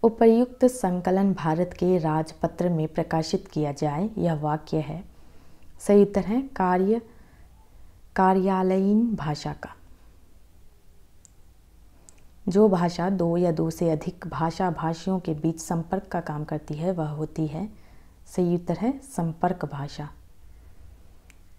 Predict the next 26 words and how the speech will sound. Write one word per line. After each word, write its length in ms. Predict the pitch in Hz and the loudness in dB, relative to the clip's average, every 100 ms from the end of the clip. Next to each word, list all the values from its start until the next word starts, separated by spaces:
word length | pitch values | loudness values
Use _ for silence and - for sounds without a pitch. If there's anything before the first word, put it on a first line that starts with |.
| - - - 165 | -20 -20 -10 2
राजभाषा 680 | 190 214 226 208 208 220 | 4 6 4 2 2 2
आयोग 280 | 214 208 196 | 4 4 2
गठित 340 | 180 170 180 - | 0 -2 -2 -2
करने 320 | 160 160 160 | -2 -2 -2
के 140 | 160 | -4
प्रावधान 580 | 160 - 160 156 165 175 | -4 -2 -2 -2 -2 -4
संविधान 520 | 170 160 151 156 156 | -2 -2 -2 -2 -2
के 200 | 165 160 | -2 -4
कौन 260 | 160 160 160 | -2 -4 -2
से 180 | 170 170 | -4 -4
अनुच्छेद 520 | 151 151 - 151 151 | -4 -6 -4 -4 -2
में 180 | 160 170 | -4 -4
है? 320 | 160 139 - - - - - - - | -4 -8 -14 -20 -20 -20 -20 -20 -20
सही 260 | - 185 180 | -4 2 2
उत्तर 200 | 180 180 | 0 0
है 80 | 254 | 0
तीन 220 | 254 170 | 2 0
सौ 120 | 180 | -2
चौवालीस। 720 | 180 160 147 143 147 147 - - - - - - - - - - - - - - - - - - - - - 190 | -4 -6 -4 -6 -6 -8 -14 -20 -20 -20 -20 -20 -20 -20 -20 -20 -20 -20 -20 -20 -20 -20 -20 -20 -20 -20 -2 2
महाप्राण 800 | 196 220 226 - 190 180 220 | 4 2 0 0 0 2 2
व्यंजन 520 | 220 190 185 190 202 214 | 4 4 4 4 4 2
होता 440 | - 170 170 190 | 0 -4 2 0
है 240 | 170 170 | 2 -2
प्रत्येक 560 | 170 - 160 - 170 170 | -2 -4 -4 -2 -2 0
वर्ग 300 | 156 151 151 | 0 0 -2
का। 280 | 151 156 | -6 -6